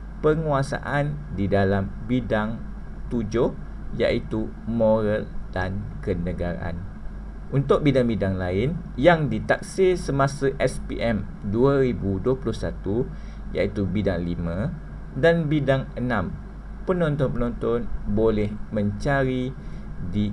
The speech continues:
video-video yang telah cikgu hasilkan sebelum ini. Jom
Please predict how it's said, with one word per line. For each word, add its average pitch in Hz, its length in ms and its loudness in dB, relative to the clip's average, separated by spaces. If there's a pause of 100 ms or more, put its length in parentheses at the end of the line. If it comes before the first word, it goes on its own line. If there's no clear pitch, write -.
(160)
video-video 117 960 4 (160)
yang 95 320 0
telah 127 400 0 (160)
cikgu 95 400 0
hasilkan 131 800 0 (240)
sebelum 87 720 -2
ini. 85 160 -4 (960)
Jom 120 160 6